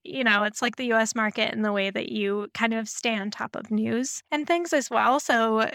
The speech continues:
for instance, you know, of course, if we're going through a weird political cycle here, sometimes that is interesting to foreign publishers. But in a lot of cases,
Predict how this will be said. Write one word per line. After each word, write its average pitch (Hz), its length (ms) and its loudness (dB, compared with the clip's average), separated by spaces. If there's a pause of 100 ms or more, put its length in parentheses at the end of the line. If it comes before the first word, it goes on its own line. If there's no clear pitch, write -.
for - 240 6
instance, 214 760 0
you 226 160 0
know, 202 380 4
of - 180 -4
course, 208 580 4
if 214 300 -4
we're 208 300 2
going 202 400 0
through 196 720 0 (120)
a 214 80 -2
weird 208 300 0
political 208 480 -2
cycle - 360 -4
here, 220 420 0
sometimes 269 640 0
that 233 280 2
is 226 460 0
interesting 220 720 -4
to 220 60 -6
foreign 226 280 -2
publishers. - 680 -8 (120)
But 269 120 -2
in 302 80 0
a 311 40 2
lot 330 200 2
of 403 40 -4
cases, 403 600 -2